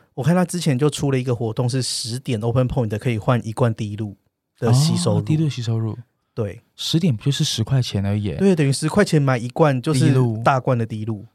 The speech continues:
Speaker 2: 那很滑欸。
Speaker 1: 我觉得很滑啊。
Speaker 2: 哇。
Speaker 1: 然后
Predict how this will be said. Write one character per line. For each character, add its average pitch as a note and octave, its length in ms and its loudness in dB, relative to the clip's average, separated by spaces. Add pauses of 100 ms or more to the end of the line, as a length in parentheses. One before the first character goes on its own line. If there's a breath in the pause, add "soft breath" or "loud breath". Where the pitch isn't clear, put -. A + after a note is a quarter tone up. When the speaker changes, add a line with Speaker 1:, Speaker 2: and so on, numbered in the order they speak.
Speaker 2:
那 G3 60 -2
很 D3+ 180 4
滑 G#2+ 480 2
欸。 A2 400 2
Speaker 1:
我 E3 40 -6
觉 F3 120 -2
得 G3 100 2
很 E3+ 180 0
滑 A#2 240 0
啊。 A2 300 -4 (720)
Speaker 2:
哇。 - 320 -16
Speaker 1:
然 C#3 100 2
后 F#3+ 220 4